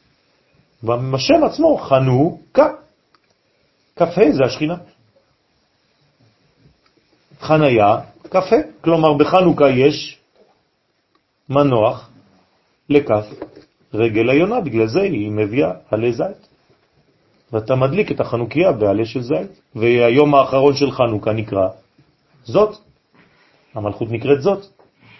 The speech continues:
מלכות. וכו' וכו'. ובגינה ובשביל השכינה שוכנת בבית המקדש, נאמר, "יראה כל זכורך".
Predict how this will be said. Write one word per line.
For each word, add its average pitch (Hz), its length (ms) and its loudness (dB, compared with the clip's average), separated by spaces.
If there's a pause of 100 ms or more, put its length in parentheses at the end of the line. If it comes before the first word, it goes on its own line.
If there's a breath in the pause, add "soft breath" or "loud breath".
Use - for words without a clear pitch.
(140)
מלכות. 131 320 -4 (840)
וכו' 127 240 -8 (120)
וכו'. 185 240 -6 (1700 soft breath)
ובגינה 160 560 4
ובשביל 202 460 2
השכינה 143 560 0
שוכנת 175 560 0
בבית 160 340 2
המקדש, 127 600 0
נאמר, 196 800 4
"יראה 170 880 4 (220)
כל 185 380 4
זכורך". 143 800 0